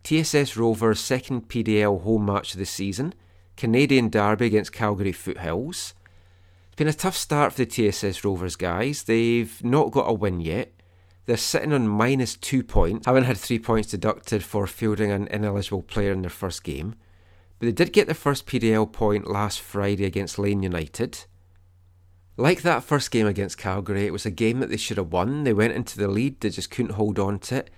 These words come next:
Tired a little bit towards the end. That's what you're gonna get with a young and inexperienced team.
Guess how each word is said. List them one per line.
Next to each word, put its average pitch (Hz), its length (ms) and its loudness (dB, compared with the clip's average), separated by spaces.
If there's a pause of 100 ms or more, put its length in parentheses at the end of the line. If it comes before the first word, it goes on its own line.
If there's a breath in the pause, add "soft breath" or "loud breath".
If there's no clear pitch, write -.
(200 soft breath)
Tired 139 320 2
a 135 60 0
little 127 240 2
bit 113 160 -2
towards 104 340 0
the - 140 -8
end. 90 320 -6
That's - 180 -8
what 131 60 0
you're - 60 -4
gonna 120 160 0
get 110 140 0
with - 140 -6
a 107 60 0
young 98 280 -2
and 98 120 -4
inexperienced 90 800 -8
team. 113 320 -6